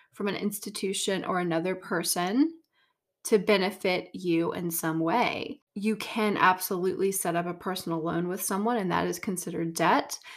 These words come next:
but you can also enter into an agreement with a financial institution to take a loan. You can enter into an agreement with a credit card company. You can enter into an agreement with a corporation and purchase a bond, which is a form of debt. So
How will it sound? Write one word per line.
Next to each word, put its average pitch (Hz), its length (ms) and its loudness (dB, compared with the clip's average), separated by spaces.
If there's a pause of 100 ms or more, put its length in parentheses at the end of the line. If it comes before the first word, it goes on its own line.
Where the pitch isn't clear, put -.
(140)
but 226 100 0
you 214 100 0
can 214 140 2
also 185 440 2
enter 196 280 -4
into 190 320 -2
an 175 80 -2
agreement 180 400 -2
with 180 140 -4
a 170 60 -6
financial 175 500 -4
institution 185 800 2
to 165 80 -2
take 165 200 -4
a 160 80 0
loan. - 380 -4 (400)
You 214 100 0
can 214 160 0
enter 202 260 2
into 196 280 0
an 185 80 0
agreement 185 420 0
with 185 200 -2
a 196 100 0
credit 285 320 2
card 180 240 -2
company. - 600 -8 (360)
You 214 140 4
can 220 160 -2
enter 202 320 -2
into 202 340 0
an 190 100 0
agreement 190 440 0
with 196 260 0
a 185 260 -2
corporation 208 760 2
and - 160 0
purchase 190 420 -2
a 196 120 4
bond, 185 480 4
which 175 200 0
is 170 120 -4
a 180 80 -2
form 175 320 0
of 170 160 0
debt. - 500 6 (420)
So 208 580 10